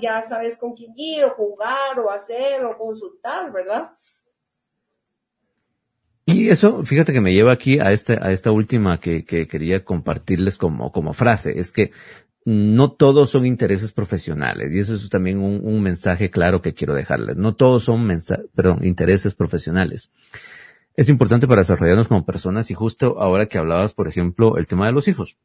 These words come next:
Speaker 2: A mí me llama mucho la atención, incluso antes de venir acá, yo venía con un amigo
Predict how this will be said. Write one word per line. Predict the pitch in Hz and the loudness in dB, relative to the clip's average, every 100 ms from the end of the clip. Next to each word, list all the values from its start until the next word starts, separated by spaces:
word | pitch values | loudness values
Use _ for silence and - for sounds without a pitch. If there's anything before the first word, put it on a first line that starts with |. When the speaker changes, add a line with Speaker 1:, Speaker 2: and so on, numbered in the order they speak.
| _ _ _ _ - - _ _ | _ _ _ _ -20 -20 _ _
Speaker 2:
A | 151 | 4
mí | 175 | 6
me | 240 | 6
llama | 233 226 | 6 4
mucho | 220 214 | 4 4
la | 214 | 4
atención, | 214 143 104 - 131 165 156 | 4 0 0 2 2 4 2
incluso | 127 135 147 170 - | 2 4 4 4 2
antes | 131 131 160 135 | 2 0 2 2
de | 104 | 2
venir | 90 104 | 2 0
acá, | 120 - 143 127 | 0 0 0 0
yo | 101 | 0
venía | 101 107 120 | 0 0 -2
con | 120 90 | -2 -4
un | 101 | -2
amigo | 104 110 104 127 | -2 -2 0 -4